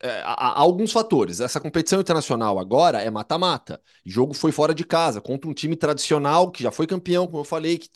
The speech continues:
conhece muito bem o torneio. É, na Premier League, eu acho que o Arsenal já demonstrou uma força, um poder de recuperação enorme depois daquela baixa que teve. Foi ali, acho que no final de dez-, de, de, entre dezembro e janeiro,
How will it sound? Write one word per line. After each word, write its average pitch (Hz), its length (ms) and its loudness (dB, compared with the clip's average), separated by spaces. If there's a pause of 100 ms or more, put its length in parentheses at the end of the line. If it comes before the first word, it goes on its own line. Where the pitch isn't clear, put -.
conhece 156 440 0
muito 180 200 -8
bem 180 140 -4
o 180 40 -2
torneio. 170 560 0 (380)
É, 127 360 -2
na 151 280 0
Premier 185 340 2
League, 170 220 2
eu 170 80 6
acho 180 160 -2
que 170 80 -8
o 156 60 -2
Arsenal 170 360 -4
já 151 220 -2
demonstrou 190 880 -2
uma 131 160 -4
força, 160 480 -4
um 123 180 -14
poder 143 360 -2
de 160 80 -6
recuperação 156 500 -8
enorme 170 540 0 (260)
depois 180 280 2
daquela 208 280 2
baixa 190 400 -2
que - 100 -20
teve. 147 300 -2
Foi 202 240 -2
ali, 196 140 0
acho 196 160 -4
que 165 60 -20
no - 40 -20
final 180 220 -6
de 165 80 -16
dez-, 156 240 -2
de, 139 260 -8
de, 147 180 -2
entre 156 180 -6
dezembro 151 440 0
e - 20 -6
janeiro, 131 480 0